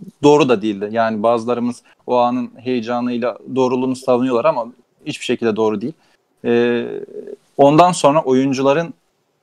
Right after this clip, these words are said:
tavırları falan da değişti. Şimdiki baktığımız süreçte saha içine geliyorum. Gökhan diyordu ya, "Bu oyuncular verim veremiyor falan filan, sistem gitmiş vesaire." Abi böyle bir durumda oyuncuların hem fiziki olarak hem de mental olarak hiçbir şekilde sağlıklı kalma şansı yok.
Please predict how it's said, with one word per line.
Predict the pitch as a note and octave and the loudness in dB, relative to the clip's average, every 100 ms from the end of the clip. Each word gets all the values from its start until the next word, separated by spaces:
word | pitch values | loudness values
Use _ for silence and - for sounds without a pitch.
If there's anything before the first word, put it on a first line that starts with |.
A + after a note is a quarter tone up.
| _ | _
tavırları | - B2+ C3 D3 | 0 2 2 0
falan | E3 C3+ C#3 | 2 2 2
da | B2 | 0
değişti. | G#2 G2+ G#2+ | -4 -8 -10
Şimdiki | - D3 C#3 B2+ | -10 -10 -6 0
baktığımız | B2 - D3+ D3+ | 0 0 -6 -4
süreçte | B2+ A#2+ - | -2 -2 -2
saha | G#2+ B2 B2+ | -4 0 0
içine | C3 C#3+ C#3 | -2 -4 -4
geliyorum. | C3+ C3+ C3 C3+ _ _ | -2 -2 -4 -8 _ _
Gökhan | B2 C#3 C3+ | -2 0 -2
diyordu | C#3 D#3 | 0 0
ya, | A#2+ | 0
"Bu | A#2 | 2
oyuncular | B2 A2+ B2 A2 | 0 0 -2 0
verim | A2+ A#2 A2+ | -2 0 0
veremiyor | A2+ A2+ G#2+ G#2+ | 0 0 -4 -4
falan | A2 G#2+ A2 | -4 -4 -6
filan, | G#2+ A2 | -6 -6
sistem | - A#2 - A#2+ A2 | -6 -14 -4 -2 -2
gitmiş | G#2+ A2+ - - _ | -4 -6 -10 -16 _
vesaire." | A#2+ A2 A#2+ A2+ A2 _ _ | -6 0 0 0 -2 _ _
Abi | C3 B2 A2 | 2 2 4
böyle | C3+ E3 C3 | 2 2 -2
bir | A#2+ | -2
durumda | C3 C#3 C3+ C#3 | 0 0 0 -2
oyuncuların | B2 A#2+ A#2 C3 D3 | 0 0 0 -4 -2
hem | C#3 C3+ B2 _ _ _ | -2 -2 -4 _ _ _
fiziki | - A2+ A#2 A#2 E3+ | -4 0 0 0 0
olarak | B2+ A2+ D3 - | 2 2 0 0
hem | C3 B2+ | 0 0
de | |
mental | A#2 B2 D#3+ | 0 0 -2
olarak | C#3+ A#2 C3 E3 _ _ | 0 0 0 -4 _ _
hiçbir | D#3+ - | -4 -2
şekilde | - B2+ D3+ | -4 -2 -4
sağlıklı | D#3 A#2+ A#2+ - | -2 -2 -2 -4
kalma | - B2+ A#2+ | -2 0 0
şansı | A#2 B2+ B2+ - | 0 -2 0 0
yok. | A#2+ | 0